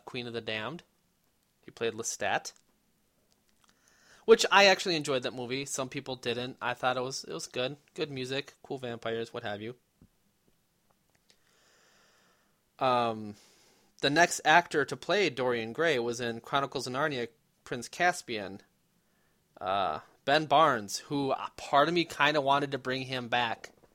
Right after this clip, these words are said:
as Dorian Gray, but I felt like that'd be cheating. So I took one step down and I cheated a little less. And I chose William Mosley, who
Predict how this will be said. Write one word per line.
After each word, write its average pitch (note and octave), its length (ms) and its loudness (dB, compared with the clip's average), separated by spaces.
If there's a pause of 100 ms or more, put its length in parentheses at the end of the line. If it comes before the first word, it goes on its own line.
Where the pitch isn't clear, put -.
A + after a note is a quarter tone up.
as A#2 180 -4
Dorian A#2 320 -4
Gray, A#2+ 220 -2
but A2+ 140 -2
I A2+ 60 0
felt A#2 220 -2
like A#2+ 140 -2
that'd A#2 160 -2
be A#2+ 120 -10
cheating. A#2+ 460 -6 (880)
So D#3 260 6
I D3 140 12
took D#3 260 -4
one C#3+ 200 -2
step D3 300 0
down C3+ 360 2
and A#2+ 400 -4
I A#2 440 -6 (260)
cheated C3+ 440 -8
a B2+ 40 -6
little C#3+ 380 -8
less. D3 440 -2 (1200)
And - 80 -2
I B2+ 60 4
chose C3 300 0
William G3 320 2
Mosley, D#3+ 500 4
who C3+ 520 -4